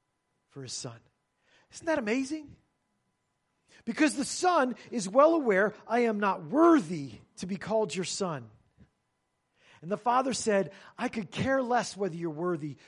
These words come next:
You are my son." It's never been about worthy. It's always been about whether or not you're his,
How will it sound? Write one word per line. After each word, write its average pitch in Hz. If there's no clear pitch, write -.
You 196
are 180
my 139
son." 117
It's 240
never 311
been 311
about 220
worthy. 151
It's -
always 240
been 240
about 208
whether 202
or 208
not 175
you're 160
his, 131